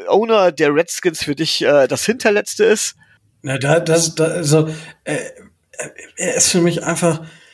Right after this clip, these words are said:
Speaker 2: ein Depp. Also, äh, weil ich, ich weiß jetzt nicht, ob er, er da persönlich jetzt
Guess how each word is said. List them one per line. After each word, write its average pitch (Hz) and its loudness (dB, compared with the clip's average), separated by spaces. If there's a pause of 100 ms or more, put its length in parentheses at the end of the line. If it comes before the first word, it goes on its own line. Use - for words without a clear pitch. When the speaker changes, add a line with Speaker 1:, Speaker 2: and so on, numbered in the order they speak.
(260)
Speaker 2:
ein 156 -4
Depp. 240 -2
Also, 160 0
äh, - -2
weil 175 2
ich, - -10
ich 151 -6
weiß 180 2
jetzt 170 2
nicht, 180 0
ob 156 -2
er, 165 2
er 156 0
da 156 2
persönlich 151 2
jetzt - 0